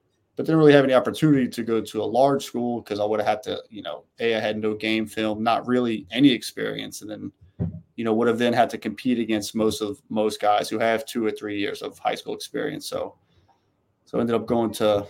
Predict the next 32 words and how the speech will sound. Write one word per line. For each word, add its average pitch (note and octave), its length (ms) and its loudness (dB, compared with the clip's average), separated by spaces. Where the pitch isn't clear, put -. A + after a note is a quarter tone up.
you A2 80 -6
know, G#2+ 80 -2
Millsaps A#2 520 0
College. B2 460 6
And G#2+ 100 -2
then G#2 260 -6
after A2+ 300 6
the A2+ 80 0
first - 640 2
two E3+ 240 4
quarters D3 640 6
of A#2+ 220 0
the A2+ 60 -6
first C#3 340 0
game, B2+ 200 2
my B2 120 4
freshman C3 440 -2
year, C3+ 220 4
I B2 60 6
did A2 180 -4
not A#2 240 2
play, C3 480 0
but G#2+ 240 -6
that A#2+ 220 0
third B2+ 240 2
quarter C3 280 0
rolled B2+ 280 0
around B2+ 240 0
in A2+ 60 -2
the G#2 60 -6
first B2 320 -2
game C3+ 480 0